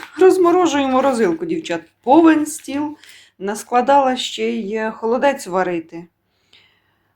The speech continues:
Ой, все потрібно переробити. Ось тут у мене ще калина заморожена. Потрібно пошукати рецепт, що з неї зробити. Можливо, перебити блендером.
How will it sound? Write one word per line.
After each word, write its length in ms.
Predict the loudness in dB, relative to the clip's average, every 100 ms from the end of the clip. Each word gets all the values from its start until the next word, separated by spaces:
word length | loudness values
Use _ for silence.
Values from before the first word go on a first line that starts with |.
| _
Ой, 440 | -2 0 0 -2 -8 -12 -18 -20 _
все 260 | -12 -6 -6
потрібно 540 | -6 -8 -6 -4 -4
переробити. 680 | -4 -4 -2 -2 -2 -4 -4
Ось 200 | -4 -6
тут 200 | -8 -8
у 20 |
мене 200 | -4 -4
ще 180 | -2 -4
калина 460 | -2 0 0 -2 -4
заморожена. 640 | -2 -2 -2 -4 -6 -8
Потрібно 420 | -8 -16 -10 -10
пошукати 520 | -10 -14 -10 -8 -8 -8
рецепт, 640 | -10 -8 -8 -8 _ _ _ _ _ _ _ _
що 220 | -8 -6
з 80 | -4
неї 200 | -4 -2
зробити. 440 | -4 -4 -6 -6
Можливо, 320 | -8 -6 -6
перебити 500 | -6 -6 -4 -4 -6
блендером. 720 | -6 -2 -2 -4 -8 -10 -12